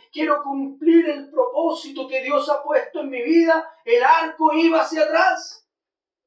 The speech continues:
Después de ser vendido, ser considerado esclavo, llega a la casa de Potifar. En ese lugar,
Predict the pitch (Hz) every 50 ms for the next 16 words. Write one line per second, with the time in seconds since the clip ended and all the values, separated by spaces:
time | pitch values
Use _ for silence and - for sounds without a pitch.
0 | _ _ _ _ _ _ _ _ _ _ _ _ - - 480 480 - 339 311 320
1 | 311 294 - 339 320 320 311 320 285 269 269 254 240 311 320 339 339 320 311 311
2 | 294 277 269 - - - - _ - 311 311 330 311 311 294 294 277 277 277 277
3 | 269 254 254 285 302 294 277 240 233 - - _ - 233 247 285 320 330 311 311
4 | 302 311 311 311 - - _ _ _ 180 202 254 262 247 233 233 233 233 226 233
5 | 233 233 - - 226 214 214 202 196 196 196 190 - 165 165 - 185 - - 277
6 | 269 - _ _ _ _ _ _ _ _ _ _ - 190 208 247 277 269 277 302
7 | 302 294 269 254 233 247 262 294 311 302 302 - - _